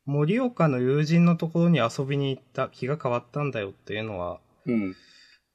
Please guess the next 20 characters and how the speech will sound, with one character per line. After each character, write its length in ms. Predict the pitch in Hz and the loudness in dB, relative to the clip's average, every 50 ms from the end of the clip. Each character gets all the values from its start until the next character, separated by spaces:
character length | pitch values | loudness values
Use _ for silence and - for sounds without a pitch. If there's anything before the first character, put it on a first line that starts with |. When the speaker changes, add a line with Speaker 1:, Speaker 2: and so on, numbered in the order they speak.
| _ _ - | _ _ -2
Speaker 1:
本 160 | 160 170 180 | 0 0 0
当 160 | - 196 196 | 0 0 0
に 260 | 190 190 180 175 175 165 | 0 0 0 0 0 0
作 240 | - 185 170 - - | -2 -4 -6 -4 -2
者 140 | - 151 120 | -2 0 0
の 100 | 113 110 | -2 -2
友 220 | 110 113 117 117 | -2 -2 -4 -4
人 400 | 113 120 120 120 117 131 131 120 | -4 -6 -6 -6 -6 -6 -8 -8
と 120 | - 131 | -8 -6
か 100 | 117 120 107 | -6 -4 -4
な 100 | 101 95 | -6 -6
ん 120 | 92 92 | -10 -12
で 40 | - _ - - - | -18 _ -20 -18 -16
す 120 | - - | -14 -12
か 100 | - 101 | -10 -8
ね。 140 | 95 113 151 - - - - - - - - _ - - 226 240 - - - - - - - - _ | -4 -2 -2 -2 -2 -6 -14 -20 -20 -20 -20 _ -8 -8 -6 -6 -6 -6 -4 -4 -4 -6 -8 -10 _
Speaker 2:
<laughs> 1200 | - - - - _ _ _ - 247 - _ - - - 240 247 240 240 233 - - _ _ - | -6 -6 -6 -6 _ _ _ -10 -10 -8 _ -10 -8 -8 -8 -8 -8 -8 -10 -10 -14 _ _ -2
な 120 | 143 123 117 | 0 0 2
ん 20 | |
か、 120 | - 120 | 2 0